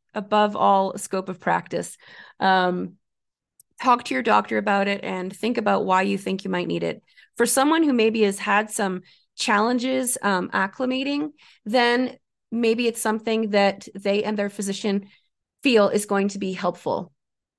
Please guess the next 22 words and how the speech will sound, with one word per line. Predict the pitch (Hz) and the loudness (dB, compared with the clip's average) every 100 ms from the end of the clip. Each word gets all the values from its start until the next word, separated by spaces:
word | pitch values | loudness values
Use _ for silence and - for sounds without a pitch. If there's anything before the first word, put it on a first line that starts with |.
| _ - | _ -8
So | - 208 | 0 2
let's | 190 240 254 | 4 2 2
say | |
someone | 240 - 214 208 | 0 0 0 0
has, | 202 | 0
like, | 196 196 | -2 -4
severe | - 202 196 202 | -4 -4 0 0
sleep | 190 - - _ _ - 180 190 | 0 -6 -12 _ _ -6 -6 -2
apnea | 175 170 - - - _ _ _ _ _ | -4 -4 -6 -8 -10 _ _ _ _ _
and, | - 185 180 - | 0 2 2 2
like, | 175 170 | 0 2
it, | 160 - | -2 0
and | 214 | 0
it | 196 | 2
doesn't | 196 196 | 0 0
go | 190 180 | 0 0
away | 175 170 151 170 - | 2 0 -2 -4 -6
after | 170 - 165 | -6 -2 -4
a | - | -2
couple | - 85 85 | -4 -4 -4
of | 82 - - | -4 -6 -8
days, | - 67 - - | -4 -2 -4 -10